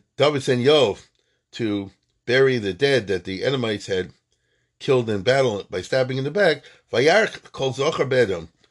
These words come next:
So Yoav killed all the males in Edom. Sheishes yomim yoshev Yoav b'chol Yisrael ad hichris kol zochar be'edom.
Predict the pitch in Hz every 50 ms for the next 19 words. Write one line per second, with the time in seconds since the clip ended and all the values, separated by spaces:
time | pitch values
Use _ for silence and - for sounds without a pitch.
0 | _ _ _ _ _ - - - 107 104 98 - 117 143 156 165 143 127 - -
1 | 131 127 120 131 139 143 131 123 131 131 120 120 117 - - - 107 104 101 104
2 | 117 147 165 165 - _ _ _ _ - - - 170 190 175 - 160 135 - 147
3 | 156 165 170 156 139 131 139 151 170 165 - 131 120 120 - 123 139 147 147 123
4 | 107 - - 135 131 113 98 - - 180 196 196 190 - _ - 113 117 131 175
5 | - 170 151 135 - - 135 131 127 131 120 123 117 95 82 78 73